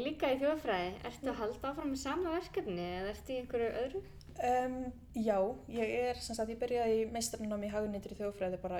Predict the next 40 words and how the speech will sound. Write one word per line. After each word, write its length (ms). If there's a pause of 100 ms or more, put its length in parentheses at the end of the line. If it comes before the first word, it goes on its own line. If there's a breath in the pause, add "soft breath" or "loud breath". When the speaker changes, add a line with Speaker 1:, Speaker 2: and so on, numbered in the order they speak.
Speaker 2:
í, 300 (260)
um, 460 (160)
haust, 500
þannig 240
ég 80
er 80
á 40
Speaker 1:
Mhm. 40
Speaker 2:
annarri 240
önn. 180 (720 loud breath)
Og 540
ég 240
er 100
að 60
halda 240
áfram 220
í 20
þjóðbúninga, 580 (140)
ekki 260
Speaker 1:
Ok. 60
Speaker 2:
endilega 540
óhefðbundna. 720
Speaker 1:
<laughs> 760 (460 loud breath)
Speaker 2:
En 480 (240)
ég 200
sem 120
sagt, 400
eins 160
og 80
staðan 240
er 80
núna, 320
þá 100 (140)
verður 320
meistaraverkefni 720
mitt 240
líklegast 800
um, 280 (280)
eh, 300 (100)
þjóðbúninganotkun 920